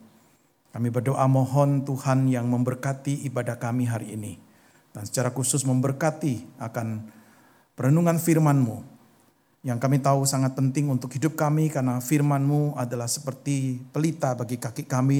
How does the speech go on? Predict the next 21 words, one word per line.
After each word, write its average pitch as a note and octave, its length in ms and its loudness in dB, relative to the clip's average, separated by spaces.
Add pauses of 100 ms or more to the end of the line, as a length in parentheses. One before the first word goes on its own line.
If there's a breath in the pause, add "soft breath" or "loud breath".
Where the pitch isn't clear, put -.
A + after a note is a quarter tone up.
dan G#2+ 240 -8
terang C#3+ 320 2
bagi B2 240 0
jalan A2 320 -4
kami. G#2 400 -8 (720 soft breath)
Bila A2+ 160 -4
firman-Mu C#3 560 2
memberikan B2 480 0
tuntunan, F3 640 0 (880 loud breath)
khususnya C#3 320 0
di D3 80 2
masa-masa D#3 640 4
yang D#3 160 4
sulit F#3+ 320 0
ini, A2 240 -4 (800 soft breath)
kami B2 240 2
dibawa C3+ 480 4
untuk B2+ 400 -2
tetap - 480 -4
memiliki D#3 560 2
iman A#2 320 -2